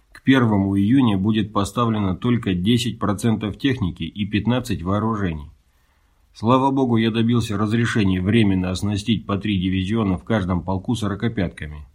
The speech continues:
и доставшимися от Польши тридцати семи миллиметровыми противотанковыми орудиями. И очень хорошо, что эти трофейные пушки производства Рейнметалл. Снаряды к таким орудиям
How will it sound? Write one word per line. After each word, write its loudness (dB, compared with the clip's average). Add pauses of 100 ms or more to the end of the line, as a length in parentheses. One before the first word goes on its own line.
и 0
доставшимися 0
от -10
Польши -2
тридцати -4
семи -2
миллиметровыми 0
противотанковыми -2
орудиями. -4 (120)
И 0
очень 4
хорошо, 0
что 0
эти 2
трофейные 2
пушки 0
производства 0
Рейнметалл. -2 (680)
Снаряды 2
к -8
таким 0
орудиям -2